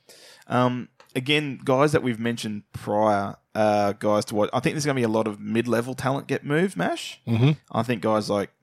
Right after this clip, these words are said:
Speaker 1: Rob Cov, we've said before, like Jay Crowder, um, Jay, uh, like J J Redick. I think
Speaker 2: Yeah.
Speaker 1: he's
Speaker 2: Well,
Speaker 1: a
Speaker 2: he
Speaker 1: prime example.
Speaker 2: Just, he just, he just has his bag packed.
Speaker 1: Yeah. Yeah.
Speaker 2: Just ready to go to
Speaker 1: Yeah,
Speaker 2: a
Speaker 1: I,
Speaker 2: contender.
Speaker 1: I think so. Yeah, I think he's expecting a call by Wednesday.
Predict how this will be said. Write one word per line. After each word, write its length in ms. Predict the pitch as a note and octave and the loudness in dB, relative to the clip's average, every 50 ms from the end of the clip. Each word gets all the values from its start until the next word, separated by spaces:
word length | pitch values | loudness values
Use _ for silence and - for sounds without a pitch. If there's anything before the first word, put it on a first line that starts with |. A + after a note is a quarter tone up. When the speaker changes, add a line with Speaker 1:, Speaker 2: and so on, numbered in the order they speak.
| _ _ _ _ | _ _ _ _
Speaker 1:
Rob 260 | - A2+ A2+ G#2 G2+ - | -2 0 0 0 0 -2
Cov, 540 | - C3 C3 D3+ D#3+ D#3 D3+ - - - _ _ _ _ _ _ _ _ _ _ | 0 2 2 4 2 0 -4 -10 -18 -20 _ _ _ _ _ _ _ _ _ _
we've 140 | - G#2 G#2 - | -10 -8 -6 -2
said 180 | - B2 A2+ | -2 -2 -2
before, 300 | G2+ G#2 - - A#2 A2 | -4 -6 -4 -2 0 0
like 180 | A2 G#2 F2 - | 2 0 -2 -2
Jay 220 | - A2 G2+ F#2+ | -2 -2 -2 -2
Crowder, 540 | F#2 - - A#2+ B2 B2+ B2+ C3 C3 C3 C3+ - _ _ _ _ _ _ _ _ _ _ _ | -2 -2 0 0 2 2 4 2 2 0 -2 -8 _ _ _ _ _ _ _ _ _ _ _
um, 580 | - G2 G2+ G#2 G#2 G2+ G2 G2 G2 G2 F#2+ - _ _ _ _ _ _ _ _ _ - _ | -4 -2 -2 -2 -2 -4 -6 -10 -14 -18 -20 -20 _ _ _ _ _ _ _ _ _ -16 _
Jay, 220 | - B2 A#2 A#2 - | -4 -2 -2 -2 -2
uh, 80 | - F#2+ | -6 -8
like 140 | - - - | -10 -8 -2
J 160 | - B2 A#2+ | 0 2 2
J 120 | A2+ G#2+ | 2 2
Redick. 420 | G#2 G#2 A#2+ B2+ D3 C#3+ - - - - _ _ _ | 2 0 0 0 0 -2 -6 -12 -20 -20 _ _ _
I 40 | - | -2
think 60 | A2 | 2
Speaker 2:
Yeah. 220 | B2 B2 A#2+ A2+ - | 4 4 4 2 0
Speaker 1:
he's 180 | - - C3+ C3 | 0 -2 0 0
Speaker 2:
Well, 100 | C3 B2 | 0 -2
Speaker 1:
a 20 | A#2+ | 0
Speaker 2:
he 40 | B2 | 0
Speaker 1:
prime 180 | B2+ A#2+ A#2+ | 0 0 -2
example. 580 | A#2+ A2 - A#2+ A#2 A#2+ - C3+ C3 B2+ B2+ C3 - _ _ _ - A2+ | -4 -6 -4 -2 -2 0 0 0 -2 -2 -4 -8 -16 _ _ _ -14 -8
Speaker 2:
Just, 200 | A#2+ C#3+ - _ | -8 -8 -8 _
he 120 | - C#3+ C#3+ | 0 0 0
just, 180 | C#3 F3 E3 - - F#3+ E3 D3+ F#3 E3 | 0 -4 -4 -4 -4 -4 -4 -4 -2 -2
he 100 | F3 G3+ | -2 -2
just 140 | G3+ F3 | -2 0
has 140 | - D3 A2 | 0 0 0
his 100 | G2 G2 | 0 -4
bag 320 | F2+ - F#2 F2+ F#2 - - | -4 -4 -4 -4 -4 -6 -10
packed. 320 | F2 F2+ F#2+ - - - - _ _ _ _ | -6 -6 -6 -6 -8 -14 -20 _ _ _ _
Speaker 1:
Yeah. 280 | - B2+ C3+ C#3 A#2 A2+ - - _ _ _ _ _ - | 0 2 2 2 0 -2 -6 -16 _ _ _ _ _ -6
Yeah. 120 | G#2+ A#2 A#2+ | -4 -2 -2
Speaker 2:
Just 120 | A2 F#2 | 0 2
ready 180 | G#2+ G2+ F#2+ E2 | 2 2 0 0
to 60 | E2+ | -4
go 260 | D#2+ E2+ D#2+ E2 G#2 | -6 -4 -2 -2 0
to 80 | B2 B2+ | 0 2
Speaker 1:
Yeah, 60 | B2 A#2 | 2 2
Speaker 2:
a 20 | |
Speaker 1:
I, 40 | A2+ | 2
Speaker 2:
contender. 440 | - F#2+ F#2 - G2 F#2 G#2 D3 C#3+ - | 0 -4 -6 -6 -6 -2 -2 -2 0 0
Speaker 1:
I 100 | C#3 B2 | -2 0
think 220 | A2+ D3+ D3 C3+ | 2 2 0 2
so. 260 | - - G2+ G2 G#2+ G#2 - | 0 -2 -2 -4 -6 -8 -6
Yeah, 360 | A#2 A#2+ A2+ G#2 G2+ G2+ G#2+ G#2 | -6 -4 -4 -4 -4 -6 -8 -8
I 40 | |
think 180 | G#2+ B2+ C3 A#2 | -8 -8 -10 -10
he's 100 | A2+ G#2 | -12 -14
expecting 400 | A2+ - - - G#2 - - G2+ | -16 -10 -8 -8 -8 -8 -8 -10
a 60 | G2 | -10
call 260 | F#2+ - - G#2 G#2 | -8 -4 -2 -2 -2
by 120 | G2+ F#2 F#2+ | -2 -2 -2
Wednesday. 500 | G2 F#2 G2+ A2+ A2+ A#2 A2+ A2+ C3 | -2 -2 -2 -4 -2 0 0 0 2